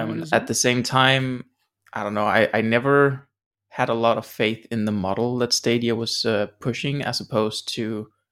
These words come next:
Speaker 1: services like GeForce Now, for the pure fact that Stadia required developers to write the game specifically for the Stadia platform.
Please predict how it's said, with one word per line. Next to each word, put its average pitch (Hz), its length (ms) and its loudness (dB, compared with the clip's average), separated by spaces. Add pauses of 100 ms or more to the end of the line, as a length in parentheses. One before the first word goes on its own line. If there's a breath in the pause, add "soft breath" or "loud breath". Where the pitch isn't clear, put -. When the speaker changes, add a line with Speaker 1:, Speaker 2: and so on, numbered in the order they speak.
(140)
Speaker 1:
services 113 540 0
like 107 220 2
GeForce 139 500 -2
Now, 180 300 -6 (920)
for 127 140 2
the 123 100 0
pure 139 380 0
fact 127 380 2
that 123 220 -8
Stadia 135 480 0
required 110 520 2
developers 107 760 -2 (220)
to - 160 -4
write 113 380 2
the 113 60 -2
game 104 260 -4
specifically - 540 -8
for 104 300 -8
the - 80 -14
Stadia 98 400 -8
platform. - 640 -6